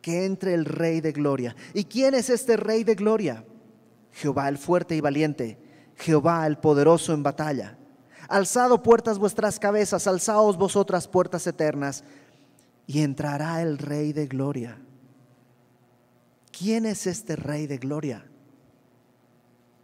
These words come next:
Cristo, el primogénito de toda creación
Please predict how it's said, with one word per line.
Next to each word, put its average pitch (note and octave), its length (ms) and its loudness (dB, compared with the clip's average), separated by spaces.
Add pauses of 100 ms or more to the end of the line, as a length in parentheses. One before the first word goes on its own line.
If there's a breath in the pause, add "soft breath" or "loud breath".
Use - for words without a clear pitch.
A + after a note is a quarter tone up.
(160)
Cristo, C#3 420 -8 (1200 soft breath)
el C3 160 -10
primogénito C#3+ 680 -6
de C#3 100 -2
toda C#3 200 -6
creación C3+ 600 -12